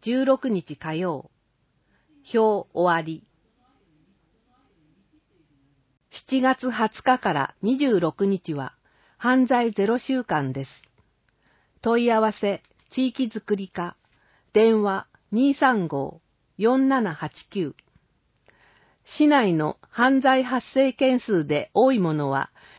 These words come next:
自転車等と万引きです。同期間中、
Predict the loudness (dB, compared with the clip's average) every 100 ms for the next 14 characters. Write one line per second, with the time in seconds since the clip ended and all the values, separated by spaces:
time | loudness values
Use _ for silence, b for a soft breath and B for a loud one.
0 | _ -6 2 2 2 0 -2 2 2 2
1 | 0 -2 -4 _ -2 0 0 -2 -6 -6
2 | -6 -8 _ _ _ _ _ _ _ _
3 | _ _ -2 2 2 -2 -2 0 2 0
4 | -2 -4 -4